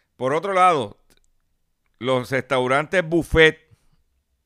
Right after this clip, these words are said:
en Estados Unidos, y aquí que iban a abrir en, recientemente Golden Corral,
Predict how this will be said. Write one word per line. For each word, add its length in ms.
en 160
Estados 460
Unidos, 480
y 80
aquí 240
que 140
iban 180
a 60
abrir 240
en, 120
recientemente 760
Golden 320
Corral, 500